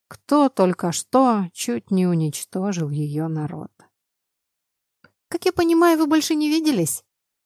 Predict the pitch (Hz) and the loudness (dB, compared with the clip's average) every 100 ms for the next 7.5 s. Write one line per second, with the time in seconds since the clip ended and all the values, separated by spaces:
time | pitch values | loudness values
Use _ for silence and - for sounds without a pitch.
0 | - 185 190 190 185 196 185 185 - 180 | -4 -2 0 -2 -2 -2 0 -2 -2 -2
1 | 170 226 262 285 - 208 202 185 196 190 | -2 -2 0 -2 -2 -4 -2 0 2 2
2 | 175 160 185 - 269 214 202 220 - 214 | 0 -2 -4 -2 -2 -2 -4 -6 -2 -2
3 | 190 185 175 190 - 180 170 165 160 214 | 0 0 0 -6 -4 -6 -4 -6 -8 -12
4 | - _ _ _ _ _ - 254 240 - | -20 _ _ _ _ _ -2 0 0 0
5 | 214 196 185 240 233 208 196 - 185 185 | 2 2 2 0 0 0 0 -2 -2 -2
6 | 202 269 359 330 262 208 180 - 185 190 | -2 0 0 0 2 4 4 4 4 4
7 | 185 180 180 196 | 4 4 4 4